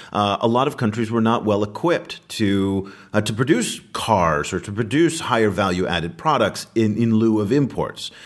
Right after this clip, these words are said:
But the idea was that if we import it, if we make it domestically, we can then, uh, avoid having to export our foreign currencies to bring in imports.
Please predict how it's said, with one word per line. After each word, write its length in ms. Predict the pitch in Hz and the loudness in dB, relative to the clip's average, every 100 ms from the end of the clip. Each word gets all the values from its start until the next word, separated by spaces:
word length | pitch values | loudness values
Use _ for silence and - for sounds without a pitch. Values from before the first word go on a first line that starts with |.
| - - | -8 -2
But 120 | 117 | 0
the 80 | 131 | 2
idea 300 | 123 156 151 | 2 2 2
was 300 | 113 101 90 | 2 0 0
that 160 | 98 | 0
if 120 | 95 104 | 0 0
we 80 | |
import 360 | 95 92 - 156 | 0 0 0 0
it, 140 | 135 | 2
if 140 | 117 117 | 0 2
we 180 | 110 104 | 2 2
make 260 | 123 110 | 2 2
it 120 | 147 | 0
domestically, 800 | 113 107 123 - 107 85 80 80 - - - | 2 2 2 0 -2 -2 -2 -4 -8 -20 -4
we 180 | 107 117 | 0 2
can 320 | 117 104 92 | 2 2 4
then, 460 | 120 131 104 92 92 - - | 2 2 2 0 -4 -10 -10
uh, 140 | - 98 | -2 0
avoid 340 | 117 117 110 110 | 2 2 2 2
having 300 | 107 92 92 | 0 0 -2
to 260 | 101 98 - | -2 -2 -2
export 420 | 131 - 117 98 | -4 -2 0 2
our 80 | 87 | 2
foreign 340 | - 101 92 | 2 2 2
currencies 680 | 127 123 113 107 87 82 - | 2 2 2 2 -2 -2 -6
to 240 | - 104 | -4 -4
bring 300 | 82 85 95 | -2 0 0
in 120 | 87 90 | 0 0
imports. 560 | 87 85 - - - | -2 -6 -10 -10 -16